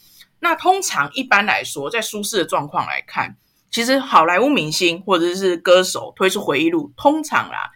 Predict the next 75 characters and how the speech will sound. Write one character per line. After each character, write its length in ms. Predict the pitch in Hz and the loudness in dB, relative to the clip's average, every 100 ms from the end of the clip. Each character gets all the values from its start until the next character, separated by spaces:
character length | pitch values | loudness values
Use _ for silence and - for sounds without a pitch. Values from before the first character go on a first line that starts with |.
| - | -2
第 160 | 233 240 | 0 0
一 60 | |
周、 360 | 233 208 196 208 | 2 6 6 4
第 120 | 220 | 0
二 80 | 202 | 2
周 160 | 202 190 | 2 -2
都 120 | 202 | 0
会 120 | 196 | 0
有 80 | 151 | 0
还 160 | 156 | -4
不 100 | 117 | -10
错 220 | 165 214 151 | -8 -6 -4
的 80 | |
表 240 | - - - | -6 -10 -10
现， 240 | - 160 - _ _ | -6 -6 -6 _ _
因 120 | 240 | 2
为 80 | 240 | 6
大 120 | 233 | 8
家 120 | 214 | 8
都 200 | 208 208 | 6 2
多 200 | 208 202 | -2 -2
少 180 | 202 165 | 0 0
想 220 | 151 135 | -2 -6
知 180 | 120 156 | -12 -6
道 220 | 151 156 | 0 2
一 60 | 156 | 0
些 220 | 160 160 | -2 -2
演 200 | 156 151 | 0 -2
艺 60 | 180 | -4
圈 180 | 180 170 | -4 -2
的 220 | 151 143 _ _ _ | -4 -4 _ _ _
八 180 | 185 185 | 6 6
卦 240 | 202 175 | 8 6
内 240 | 175 165 156 | 6 -2 -2
幕 180 | 165 | -4
啊， 180 | 143 151 | -2 -2
因 80 | 180 | 2
为 140 | 185 | 2
他 160 | 185 185 | 4 0
可 140 | 185 | -2
能 80 | 147 | -4
会 100 | 170 | -2
谈， 200 | 175 - | -4 -6
不 120 | - 240 | -12 -10
只 140 | 151 | -10
谈 180 | - 143 | -8 -4
他 140 | 170 | -4
的 80 | 160 | -2
家 240 | - 160 | 0 0
庭， 160 | 165 120 | -2 -10
也 80 | 104 | -14
谈 240 | - 117 | -10 -10
很 140 | 160 - | -12 -10
多 180 | 147 156 | -8 -6
他 120 | 147 | -6
生 220 | - 151 | -6 -6
涯 200 | 139 87 | -6 -6
经 220 | - 139 | -10 -10
历 120 | 147 | -8
的 60 | 92 | -8
事 220 | - 127 | -10 -12
情。 200 | - - _ - - | -14 -16 _ -20 -10
那 80 | - | -4
大 160 | 262 247 | 0 4
家 140 | 247 | 4
的 80 | 208 | 2
预 160 | 240 220 | 0 -2
期 180 | 160 | -4
可 160 | 135 156 | -8 -8
能 160 | 120 123 | -10 -10
一 80 | |
般 260 | - 165 156 | -2 -2 0
就 140 | 160 | -4
是， 140 | 160 - | -8 -6
哦， 240 | 226 214 | -2 -2